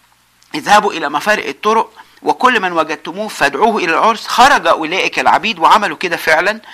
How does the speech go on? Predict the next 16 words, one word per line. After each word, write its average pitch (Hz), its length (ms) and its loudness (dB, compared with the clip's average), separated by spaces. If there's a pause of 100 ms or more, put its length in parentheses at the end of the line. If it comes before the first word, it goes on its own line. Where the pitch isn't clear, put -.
(340)
خرجوا 220 400 4
إلى 151 140 -2
الطرق 240 340 -2
وجمعوا 165 480 2
كل 214 260 -2
الذين 175 360 -2
وجدوهم، 160 640 -6 (280)
أشرار 165 480 0
وصالحين. 139 680 -6
وخد 165 520 -10
بالك 190 480 -4
إنه 147 260 -12 (360)
بيقدم 147 840 -4 (600)
أشرار 185 540 2 (440)
وصالحين، 123 720 -8 (100)
فالمدعوين 208 880 -2